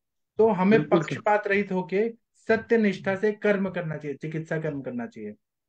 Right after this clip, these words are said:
Speaker 2: बिल्कुल सही बात है सर।
Speaker 1: जी।
Speaker 2: और, और एक ना सर, आप तो संस्कृत के बड़े, मतलब गे-, गुणी ज्ञानी हो, गुरुजी बोलते थे,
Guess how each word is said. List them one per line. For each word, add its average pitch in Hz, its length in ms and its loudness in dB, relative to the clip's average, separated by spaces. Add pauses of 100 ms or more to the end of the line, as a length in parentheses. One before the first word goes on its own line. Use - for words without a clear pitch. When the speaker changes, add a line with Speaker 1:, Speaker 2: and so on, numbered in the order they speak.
(300)
Speaker 2:
बिल्कुल 156 320 0
सही 135 280 -2
बात 104 200 -8
है - 120 -16
सर। - 320 -20 (600)
Speaker 1:
जी। 107 340 -14 (240)
Speaker 2:
और, 175 160 0
और - 360 4
एक 208 220 6
ना 226 260 6
सर, 202 220 4
आप 185 460 6
तो 185 400 2
संस्कृत 151 580 -4
के 165 180 4
बड़े, 143 380 4
मतलब 127 420 -4 (240)
गे-, - 520 -8
गुणी 131 240 0
ज्ञानी 143 280 2
हो, 156 160 0
गुरुजी 165 380 -2
बोलते 170 320 -2
थे, 208 280 -2